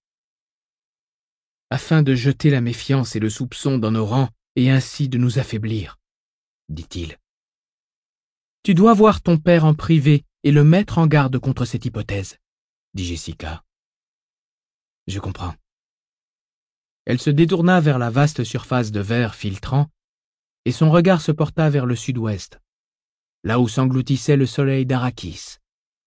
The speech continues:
sphère d'or entre les collines. « Je ne crois pourtant pas que ce soit Hawat », dit Paul derrière elle. « Est-il possible que ce soit Yue ?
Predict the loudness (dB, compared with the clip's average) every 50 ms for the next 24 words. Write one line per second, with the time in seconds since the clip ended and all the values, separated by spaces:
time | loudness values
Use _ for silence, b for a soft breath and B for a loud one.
0 | _ _ -18 -10 -8 -6 -4 -4 -4 -4 -2 -2 -2 -2 -2 -4 -6 -8 -6 -8
1 | -10 -10 -8 -8 -10 -10 -10 -10 -10 -12 -14 -16 _ _ _ _ _ _ _ _
2 | _ _ _ _ _ _ _ _ _ _ -2 0 0 2 2 2 0 0 0 -4
3 | -2 -4 -4 -4 -4 -8 -6 -6 -10 -10 -10 -12 -8 -8 -8 -6 -6 -8 -8 -6
4 | -8 -10 -10 -14 -20 _ _ _ _ _ _ _ _ _ _ -12 -12 -12 -10 -6
5 | -6 -4 -4 -4 -6 -8 -8 -8 -8 -8 -10 -8 -8 -10 -10 -10 -14 _ _ _
6 | _ _ _ _ _ _ _ _ _ _ _ _ _ _ _ _ _ _ _ _
7 | -12 -4 0 0 0 0 0 -2 -2 0 -2 -2 -2 -2 -4 -8 -10 -12 -12 -8
8 | -8 -8 -8 -6 -4 -4 -2 -2 -2 -2 -2 -2 -2 -4